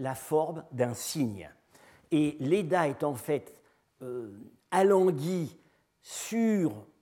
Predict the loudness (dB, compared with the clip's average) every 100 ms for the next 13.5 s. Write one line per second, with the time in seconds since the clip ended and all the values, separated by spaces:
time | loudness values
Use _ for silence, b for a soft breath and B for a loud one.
0 | -6 2 4 6 4 0 -6 -10 -8 -6
1 | -4 -4 0 4 4 4 0 -2 -2 -6
2 | -8 -6 -4 2 2 2 0 2 2 0
3 | -4 -10 -8 -8 -10 b b b b 4
4 | 4 4 0 -2 2 4 4 0 -10 -6
5 | -4 -4 -4 -4 0 0 0 -2 -6 -8
6 | -8 -8 -10 _ -20 -18 -10 -8 0 2
7 | 2 4 4 4 4 0 -2 -6 -6 -4
8 | -4 -4 -4 -4 -2 -4 -6 B B B
9 | 0 0 -4 -10 -8 -4 -4 -4 -8 -8
10 | -8 -2 -2 -2 B B B 8 8 8
11 | 4 4 2 2 4 2 0 -2 -4 -2
12 | -4 -2 -4 -4 -2 -2 -2 -2 -4 -6
13 | -10 -8 -6 -6 -8